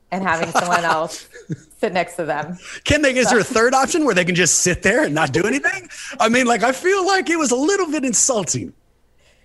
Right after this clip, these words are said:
Speaker 1: No, it's not. I mean, look, Jalen, he, you know what he said after, uh, one of the post games when I was down there? And it was so funny 'cause he had just played Cade Cunningham, who was the number one pick, obviously.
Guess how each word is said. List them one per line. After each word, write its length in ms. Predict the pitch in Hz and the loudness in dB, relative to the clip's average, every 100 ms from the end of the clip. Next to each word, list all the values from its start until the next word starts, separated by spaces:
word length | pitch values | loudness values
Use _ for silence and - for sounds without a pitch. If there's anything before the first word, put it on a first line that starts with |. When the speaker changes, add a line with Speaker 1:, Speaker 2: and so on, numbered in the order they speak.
| _ | _
Speaker 1:
No, 280 | 339 539 320 | 2 4 2
it's 220 | 320 - | 0 0
not. 160 | 403 440 | 2 4
I 120 | 254 311 | 4 4
mean, 440 | 339 320 311 240 _ _ _ - | 2 0 -2 -6 _ _ _ -4
look, 320 | 269 415 226 214 - _ 202 | 0 2 0 -4 -10 _ -2
Jalen, 680 | 247 320 381 403 349 - - | 0 2 0 0 -2 -4 -4
he, 320 | 285 311 240 | -2 0 -2
you 60 | 247 | -2
know 120 | 285 | 0
what 100 | 320 | 0
he 120 | 302 | -2
said 360 | 254 226 214 208 | 0 0 0 2
after, 680 | 185 190 - 202 190 180 175 | 2 0 -2 -2 0 0 0
uh, 340 | 180 175 165 | 0 0 -2
one 240 | 160 180 190 | -4 -4 -2
of 80 | 185 | -4
the 60 | |
post 300 | 180 180 175 | -2 -4 -4
games 220 | 185 175 | -6 -4
when 100 | 175 | -4
I 100 | 175 | -2
was 100 | 170 | -2
down 220 | 170 165 165 | -2 -2 -2
there? 320 | 165 160 - _ _ | -2 -4 -8 _ _
And 140 | 202 196 | -2 0
it 80 | |
was 200 | 202 208 | -2 0
so 160 | 233 247 | 0 0
funny 260 | 247 240 202 | 0 -2 -2
'cause 120 | 202 | -4
he 120 | 190 | -2
had 100 | 190 | -2
just 220 | 175 196 | -4 -6
played 280 | - 190 180 | -2 0 -2
Cade 220 | 190 185 | -2 -4
Cunningham, 640 | 180 180 170 175 156 151 160 | -2 -4 -2 -4 -4 -4 -6
who 120 | 180 170 | -4 -4
was 140 | 170 | -4
the 60 | 165 | -6
number 180 | 156 | -6
one 140 | 156 156 | -6 -6
pick, 200 | 165 151 | -6 -6
obviously. 560 | 156 151 156 - 160 160 | -6 -6 -8 -6 -8 -8